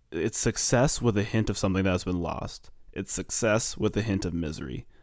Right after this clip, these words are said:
That is this song, and that's the album cover. And the color is just gold. That's it. It's gold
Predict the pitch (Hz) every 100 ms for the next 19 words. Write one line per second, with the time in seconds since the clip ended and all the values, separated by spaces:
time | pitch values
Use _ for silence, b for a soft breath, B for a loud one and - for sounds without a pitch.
0 | - 98 101 95 87 98 - 76 76 78
1 | - 87 90 85 - 87 101 123 104 -
2 | - - - b b b b - - _
3 | - 98 101 101 - 113 120 107 107 -
4 | - 95 131 82 90 110 - 127 127 -
5 | - - 95 110 127 135